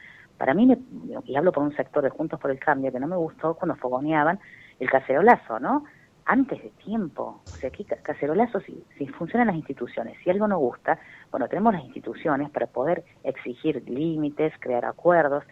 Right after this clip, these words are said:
pero en esos dos primeros meses era disruptivo hacer un cacerolazo, y entonces a mí no me gusta la antipolítica,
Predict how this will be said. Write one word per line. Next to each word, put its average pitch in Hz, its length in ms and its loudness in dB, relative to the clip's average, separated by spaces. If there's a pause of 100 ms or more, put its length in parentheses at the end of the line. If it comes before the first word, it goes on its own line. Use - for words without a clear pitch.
(560)
pero 143 140 -2
en 156 80 -2
esos 226 220 -2
dos 196 100 -2
primeros 170 380 -4
meses 139 360 -6
era - 160 2
disruptivo 131 880 -2 (120)
hacer - 180 -10
un 190 80 -2
cacerolazo, 139 560 -2
y - 160 -4
entonces 147 260 -2
a - 60 -10
mí 185 100 -4
no 233 80 2
me 226 60 2
gusta 202 300 0
la 170 80 6
antipolítica, 143 840 -4